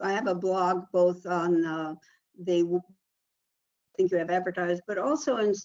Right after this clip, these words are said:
in Psychology Today. You can go onto Psychology Today blogs and just ru-, uh,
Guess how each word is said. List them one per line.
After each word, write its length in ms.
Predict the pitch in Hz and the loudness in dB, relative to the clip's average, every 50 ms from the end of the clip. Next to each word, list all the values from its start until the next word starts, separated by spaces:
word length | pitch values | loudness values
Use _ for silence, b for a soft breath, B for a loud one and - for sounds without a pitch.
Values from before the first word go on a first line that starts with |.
| _ - | _ -4
in 260 | - 208 202 196 190 | 0 2 4 4 4
Psychology 680 | 185 202 190 190 190 208 196 190 185 180 175 175 175 165 | 2 0 -4 -4 -4 -4 -2 0 2 2 2 2 0 -2
Today. 600 | - - 175 165 180 180 175 165 160 160 160 - b b b b b - | 0 -2 -2 0 2 2 4 4 2 2 0 -4 b b b b b -2
You 100 | 311 311 | 0 2
can 120 | 339 311 | 2 2
go 120 | 294 302 262 | 4 4 2
onto 180 | 240 240 226 | 2 2 -2
Psychology 720 | 214 - 214 185 185 - 214 202 196 196 185 175 - 190 175 | -4 -2 -2 -2 -2 -2 -2 -2 0 0 0 0 0 -2 -2
Today 360 | - - 180 185 175 175 175 - _ _ _ _ _ - | -2 -2 -2 0 2 2 2 -2 _ _ _ _ _ -2
blogs 580 | 185 180 175 180 180 170 165 - - 160 - - - | 0 2 2 2 2 2 2 0 -2 -4 -6 -8 -2
and 140 | - 185 175 | 2 2 2
just 240 | - 185 180 185 - | 2 2 0 -2 -2
ru-, 140 | 185 180 175 - _ _ _ _ _ _ _ _ _ _ _ _ _ _ - | -2 -2 -4 -4 _ _ _ _ _ _ _ _ _ _ _ _ _ _ -10
uh, 380 | 185 180 170 165 165 165 170 | -6 -4 -2 -2 -2 -2 -2